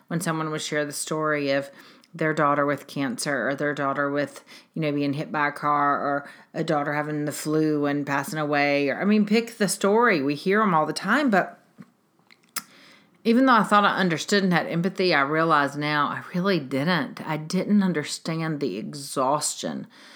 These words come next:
of being in the hospital. There's a sweet adoptive mom that I follow on Facebook, and her daughter has sickle cell anemia, and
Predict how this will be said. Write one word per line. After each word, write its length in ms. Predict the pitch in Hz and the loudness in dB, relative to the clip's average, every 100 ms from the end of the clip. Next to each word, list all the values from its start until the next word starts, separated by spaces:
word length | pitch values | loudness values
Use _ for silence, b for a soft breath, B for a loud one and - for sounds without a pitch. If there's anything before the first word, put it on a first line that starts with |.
| B B | B B
of 180 | 147 143 | -8 -2
being 300 | 156 170 175 | 2 4 4
in 140 | 151 | 2
the 80 | 143 | -2
hospital. 640 | 123 135 - - 113 104 127 b b b _ _ _ _ _ _ _ _ _ _ - | 0 -2 -2 -6 -6 -8 -10 b b b _ _ _ _ _ _ _ _ _ _ -6
There's 200 | 151 147 | -2 -2
a 40 | 143 | -2
sweet 280 | - 165 147 | -2 0 2
adoptive 440 | 131 139 - 147 | 2 2 0 -4
mom 440 | 139 135 139 135 | 0 2 2 2
that 240 | 135 139 - B B B | 0 -2 -6 B B B
I 80 | 147 | 2
follow 300 | 147 139 135 | 4 4 4
on 180 | 135 131 | 0 0
Facebook, 580 | 135 - - 127 131 | -2 -4 -4 -2 -2
and 140 | 139 131 | -4 -4
her 100 | 131 | -2
daughter 240 | 131 123 | -2 -2
has 160 | 127 127 | -4 -6
sickle 480 | - 143 - 135 131 | -4 -6 -4 -4 -4
cell 540 | - 131 131 127 120 | -4 -2 -2 -2 -4
anemia, 640 | 165 147 139 135 131 127 87 | -6 -4 -2 -2 -2 -2 -4
and 220 | 135 | -6